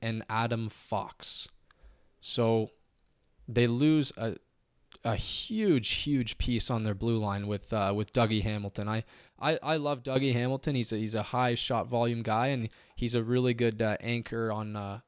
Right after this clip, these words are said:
on the power play. He kind of floated around both units, but, uh, this guy is just a fantastic defenseman. A lo-, a lot of experts would put him in their top ten defensemen in, in, in the league. So they lost the best player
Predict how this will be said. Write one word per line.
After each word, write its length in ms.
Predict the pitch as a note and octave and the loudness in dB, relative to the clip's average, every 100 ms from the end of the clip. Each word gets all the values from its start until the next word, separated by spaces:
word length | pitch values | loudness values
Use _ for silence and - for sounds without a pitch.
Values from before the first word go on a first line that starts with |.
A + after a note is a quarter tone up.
| - | -8
on 200 | A2+ A2 | -6 -4
the 60 | |
power 340 | - A#2 A2+ A2 | 0 0 0 -2
play. 400 | A#2 G2+ G2+ - _ | -4 -6 -6 -12 _
He 240 | - C3+ B2+ | -4 -4 -4
kind 180 | - E3 | 0 2
of 100 | D3 - - | 2 0 -6
floated 300 | - C#3 C3+ | -2 0 2
around 300 | B2+ B2 A2+ | 0 0 0
both 280 | A#2 A#2+ - | 0 -2 -4
units, 440 | A2 B2+ F3+ - | -4 -4 -4 -6
but, 280 | A#2 G#2+ - | -6 -8 -6
uh, 200 | A2 G#2 - _ _ _ _ - | -6 -6 -10 _ _ _ _ -2
this 180 | C#3+ - | 2 4
guy 180 | C#3+ B2+ | 4 4
is 160 | G#2+ | 2
just 220 | A2 G#2+ | -2 -2
a 160 | A2 F#2+ - _ | -2 -4 -12 _
fantastic 680 | - C3+ A#2+ - A#2 - A2 | -4 -2 0 0 0 -2 -4
defenseman. 480 | A#2 - A2 - A#2 | -6 -4 -6 -4 -2
A 40 | |
lo-, 140 | C3 | 0
a 40 | C3 | 2
lot 240 | D3 D3+ | 6 6
of 60 | D3+ | 4
experts 440 | C3 - - B2 | 0 -4 -4 -4
would 140 | B2+ A2 | -4 -4
put 180 | - A#2 | -2 -2
him 120 | A2+ | -2
in 120 | G#2 | -2
their 120 | G#2 | -4
top 340 | G2 - G#2+ - | -4 -2 -4 -2
ten 380 | A2 G#2+ G2+ G2 | -2 -2 -8 -8
defensemen 460 | A#2 G#2 A2+ G#2+ A2+ | -8 -4 -6 -8 -10
in, 160 | G#2 G2+ | -12 -10
in, 200 | G#2+ G2+ | -10 -10
in 160 | G#2+ G#2 | -8 -10
the 80 | G2 | -8
league. 440 | A2 C#3 G2+ - | -4 -4 -4 -8
So 320 | - A2 G2+ _ _ _ _ _ - | -8 -6 -8 _ _ _ _ _ -4
they 120 | B2 | -4
lost 400 | B2 C#3+ D#3 - | 0 0 0 -2
the 60 | |
best 340 | B2 B2+ B2+ - | 0 0 0 -2
player 460 | - B2 A#2 A#2 | -2 0 0 -2